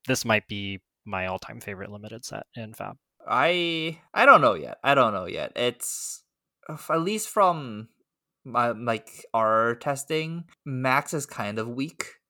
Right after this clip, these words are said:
Speaker 2: and I don't know why that's the case here, but it feels like Teklo Vessen, like, keeps on fatiguing out the Maxes. We're having a hard time figuring out what a good Max deck looks like. So, yeah, it's kinda tough. It's, it's, if,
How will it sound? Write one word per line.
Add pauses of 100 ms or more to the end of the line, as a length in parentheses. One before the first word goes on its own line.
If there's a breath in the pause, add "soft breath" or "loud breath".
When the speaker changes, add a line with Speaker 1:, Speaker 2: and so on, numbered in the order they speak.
Speaker 2:
and (300)
I
don't
know
why
that's
the
case
here,
but (100)
it
feels
like (200)
Teklo
Vessen,
like,
keeps
on
fatiguing
out
the
Maxes. (360 soft breath)
We're
having
a
hard
time
figuring
out
what
a
good
Max
deck
looks
like. (380 loud breath)
So, (360)
yeah,
it's
kinda
tough. (140)
It's,
it's,
if,